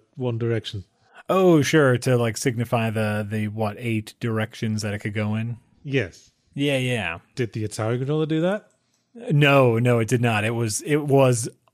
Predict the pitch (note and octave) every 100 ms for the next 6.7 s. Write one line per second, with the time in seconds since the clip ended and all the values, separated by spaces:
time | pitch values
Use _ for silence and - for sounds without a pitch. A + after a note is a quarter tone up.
0 | _ C3 A2 - G#2+ A#2 D3+ F3+ D#3+ C#3+
1 | E3+ E3 D3+ D3 C#3 C3+ C3+ C3 C3+ C3+
2 | B2+ A2 C3+ B2+ A#2+ A2+ - - _ _
3 | C#3+ C3+ C3+ B2+ D3 D#3 C3 A2+ A#2+ A#2+
4 | C3+ C3 C#3 A#2+ A2+ - D#3+ C#3 A#2 A2
5 | C3 B2 B2+ B2+ A#2 A#2 A#2 D#3+ F#3 D#3+
6 | C3+ C3 C3 B2+ B2 A#2 A2